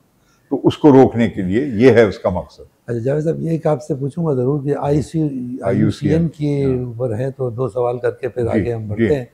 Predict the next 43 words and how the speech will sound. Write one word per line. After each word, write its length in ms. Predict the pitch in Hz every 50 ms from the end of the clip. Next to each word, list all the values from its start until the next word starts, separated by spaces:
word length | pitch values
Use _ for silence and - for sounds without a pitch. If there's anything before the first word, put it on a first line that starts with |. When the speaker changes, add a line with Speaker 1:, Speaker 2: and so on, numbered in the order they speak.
| _ 92
Speaker 1:
जी। 140 | 95 92 87 - _ _ _ _ _
Speaker 2:
कि 80 | 139 -
आप 560 | - 131 135 147 156 143 - - _ _ _ _ _ _ - -
इस 180 | 120 110 - - -
वक्त 120 | 160 151
भी 360 | 147 139 143 170 175 170 170 165 - - _ _
किसी 380 | - 127 104 160 160 160 160 151
सूरत 380 | - - 156 151 156 151 156 -
में 100 | 151 151
उसके 300 | 151 147 120 - - 147
साथ 240 | 120 - 135 139 135
मुंसलिक 520 | 123 123 127 131 - - 156 147 151 143 - 143
हैं? 220 | 147 147 90 82
Speaker 1:
जी। 180 | 87 98 87 - - _ _ _ _ - 113 110
Speaker 2:
और 300 | 123 127 127 127 120 113
नंबर 320 | 113 127 139 143 151 147
टू 240 | 135 151 175 180 180
ये 240 | 165 160 147 151 160
Speaker 1:
जी। 80 | 160
Speaker 2:
कि 180 | 156 147 127 - _ _ _ _ _ - 160
इस 160 | - - - 165
वक्त 200 | 160 160 - 139
आप, 400 | 135 139 135 - - _ _ _ -
इस 160 | 117 - -
वक्त 180 | 139 120 117 -
current 280 | - 165 180 202 185 160
जो 80 | 151 151
एक 220 | 143 139 147 -
problem 420 | - 139 135 131 131 139 139 127 127
है, 100 | 131 127
जिस 200 | 123 110 - -
वक्त 120 | 127 120
लाहौर 340 | 120 113 - 135 143 147 139
का 160 | 143 139 127
हम 120 | 120 123 117
रोज़ाना 300 | 117 117 117 120 123 113
सुनते 320 | - - 123 110 104 120
हैं 60 | 123
और 60 | 117
Speaker 1:
जी। 60 | 113 123
Speaker 2:
न्यू 120 | 143 139
delhi 280 | 120 135 143 151 151 139
का, 240 | 107 107 95 -